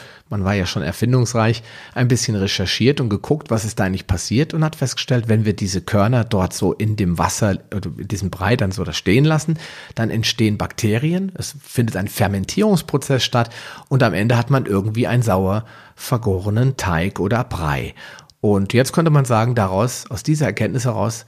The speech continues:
haben die Kelten den Sauerteig entwickelt. Nur gibt es keine Überlieferungen, dass sie Sauerteigbrote, so wie wir das heute kennen, hergestellt haben.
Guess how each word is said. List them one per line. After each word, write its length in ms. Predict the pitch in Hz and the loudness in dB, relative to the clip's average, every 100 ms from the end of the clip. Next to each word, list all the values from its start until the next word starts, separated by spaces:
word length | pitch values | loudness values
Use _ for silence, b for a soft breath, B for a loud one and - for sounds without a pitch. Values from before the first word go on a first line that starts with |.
| b | b
haben 160 | - 107 | -6 -4
die 100 | 107 | -2
Kelten 440 | 101 92 - 123 | -2 -4 -4 -2
den 180 | 104 113 | -2 0
Sauerteig 540 | 107 92 92 82 85 | 0 -2 -2 -6 -8
entwickelt. 500 | 65 - - 78 - | -10 -10 -8 -8 0
Nur 240 | 131 120 - | 2 2 -2
gibt 160 | 135 | -4
es 100 | 113 | -4
keine 220 | - 120 | 0 2
Überlieferungen, 720 | 117 104 107 151 135 123 120 | 2 2 4 2 2 2 2
dass 180 | 113 110 | 0 0
sie 140 | 117 104 | 0 0
Sauerteigbrote, 1080 | 110 110 107 95 - - 107 139 151 127 | 0 0 0 -4 -6 -4 2 4 4 2
so 220 | 117 113 | 2 0
wie 120 | 113 110 | -2 -2
wir 80 | |
das 160 | 107 101 | -2 -2
heute 220 | 107 104 | -2 -2
kennen, 180 | 101 90 | -2 -2
hergestellt 600 | 90 147 156 - 113 110 | 2 2 2 2 2 2
haben. 200 | 107 | -2